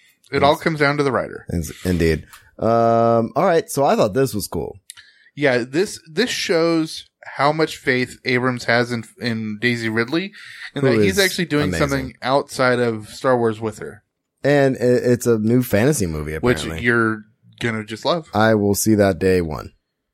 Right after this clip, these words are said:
Speaker 2: I don't even care what it's about.
Speaker 1: No, you don't care.
Speaker 2: Daisy Ridley's in it. It's a fantasy movie. J J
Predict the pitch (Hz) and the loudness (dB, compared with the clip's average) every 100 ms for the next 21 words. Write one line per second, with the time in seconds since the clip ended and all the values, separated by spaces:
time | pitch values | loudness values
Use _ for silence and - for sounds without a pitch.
0 | _ _ 113 120 113 92 87 82 76 71 | _ _ 0 2 2 -2 -4 -6 -8 -10
1 | - _ - 117 95 110 110 87 - - | -12 _ -4 -4 -2 0 0 0 -6 -8
2 | - 107 101 101 127 123 131 131 107 92 | -4 -2 0 0 0 2 2 0 0 -4
3 | 98 101 90 80 90 90 87 82 85 | -4 -2 -2 -4 -4 -2 -4 -2 -2